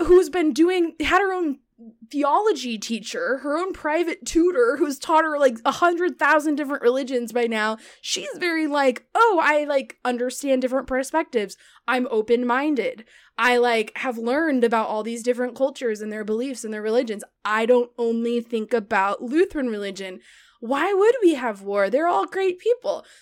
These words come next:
So she's, like, really pro-peace and is like, "Why are we in war? Why are we fighting?" So she, like, finds out this asshole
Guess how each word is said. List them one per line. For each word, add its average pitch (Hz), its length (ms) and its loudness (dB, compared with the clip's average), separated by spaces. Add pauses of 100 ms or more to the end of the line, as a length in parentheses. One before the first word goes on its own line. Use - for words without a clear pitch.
So 339 180 -2
she's, 415 380 2
like, 370 260 2
really 311 300 0
pro-peace 294 1040 4
and 262 160 2
is 247 100 0
like, 269 160 2
"Why 269 320 4
are 370 140 0
we 269 160 -4
in 233 160 -4
war? 277 360 0
Why 254 160 2
are 247 80 2
we 233 140 -2
fighting?" 247 600 -2 (400)
So - 100 -12
she, 381 140 -4 (100)
like, 392 140 0
finds 311 300 2
out 359 180 0
this 269 160 -2
asshole 247 680 -4